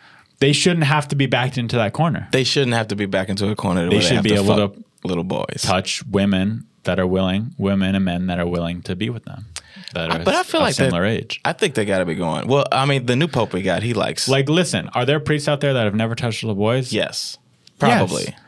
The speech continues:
Speaker 2: There's gotta
Speaker 1: But
Speaker 2: be, like, two.
Speaker 1: And should any of the priests have touched little boys? No, of course they
Speaker 2: No.
Speaker 1: shouldn't. No one should touch little boys. But they
Speaker 2: Unless
Speaker 1: also,
Speaker 2: you're a
Speaker 1: you
Speaker 2: little
Speaker 1: also
Speaker 2: boy.
Speaker 1: shouldn't be locked in a room with little boy for thirty years.
Speaker 2: Right.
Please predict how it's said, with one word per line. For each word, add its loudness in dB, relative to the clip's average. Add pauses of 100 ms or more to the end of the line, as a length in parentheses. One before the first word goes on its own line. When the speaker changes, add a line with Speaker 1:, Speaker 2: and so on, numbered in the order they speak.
(400)
Speaker 2:
There's 0
gotta 6
Speaker 1:
But 6
Speaker 2:
be, 4
like, 0
two. 0 (260)
Speaker 1:
And 2
should 0
any 0
of 0
the 0
priests -2
have -2
touched -2
little 0
boys? 2
No, 4
of -6
course 2
they 0
Speaker 2:
No. 2
Speaker 1:
shouldn't. 0
No 4
one 2
should -2
touch -2
little 2
boys. 0 (720)
But 2
they 2
Speaker 2:
Unless 6
Speaker 1:
also, 6
Speaker 2:
you're 6
a 6
Speaker 1:
you 6
Speaker 2:
little 6
Speaker 1:
also 6
Speaker 2:
boy. 4
Speaker 1:
shouldn't 0
be 4
locked 2
in 2
a 4
room 2
with -2
little 4
boy 4
for -2
thirty 4
years. 0 (840)
Speaker 2:
Right. -2